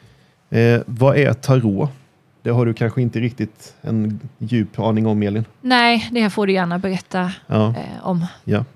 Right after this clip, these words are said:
Speaker 1: Eh, det har en rik och, eh, komplex historia. Eh, de olika korten har sina rötter i flera olika kulturer och tidsperioder, från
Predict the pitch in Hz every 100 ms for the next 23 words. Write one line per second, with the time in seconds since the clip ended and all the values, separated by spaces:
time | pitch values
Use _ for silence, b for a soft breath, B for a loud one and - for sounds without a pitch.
0 | - - 120 110 113 120 127 123 110 123
1 | 135 107 - - - 123 123 - 113 113
2 | - 120 120 110 - 120 107 123 101 104
3 | 110 - - _ _ _ _ _ - -
4 | 110 110 110 113 98 110 - 110 - 110
5 | 110 104 113 110 104 - 110 110 - 113
6 | 113 110 95 104 - 110 117 104 95 101
7 | 110 - - 127 107 98 - 110 107 98
8 | 95 90 104 104 - 107 101 95